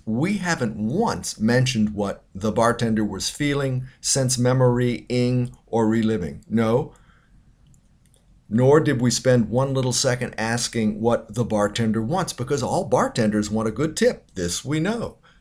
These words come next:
The ones who like their job want to keep their job. The ones who hate their job are looking for another one.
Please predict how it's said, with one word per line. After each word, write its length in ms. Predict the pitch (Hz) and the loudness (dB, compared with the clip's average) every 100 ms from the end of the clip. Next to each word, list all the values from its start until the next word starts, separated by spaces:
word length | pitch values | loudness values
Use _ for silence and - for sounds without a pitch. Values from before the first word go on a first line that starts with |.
| _ | _
The 80 | 104 | 0
ones 260 | 107 107 - | 2 2 0
who 100 | 78 | -8
like 320 | 73 82 87 | -6 -6 -2
their 140 | 123 | -2
job 340 | 127 127 135 123 | 0 0 0 0
want 120 | 110 | -6
to 40 | |
keep 240 | 110 170 175 | -4 -6 -4
their 140 | 175 | -4
job. 480 | 165 165 156 151 - _ _ | 0 2 2 -2 -8 _ _
The 80 | 92 | -6
ones 240 | 98 98 | -4 -4
who 80 | 95 | -6
hate 280 | 80 127 139 | -6 -4 -2
their 140 | 131 | -2
job 400 | 113 113 107 107 - | 0 0 0 -2 -4
are 80 | |
looking 280 | 104 95 101 | -4 -4 -6
for 160 | 104 110 | -2 0
another 240 | 170 143 | 0 0
one. 140 | - | -4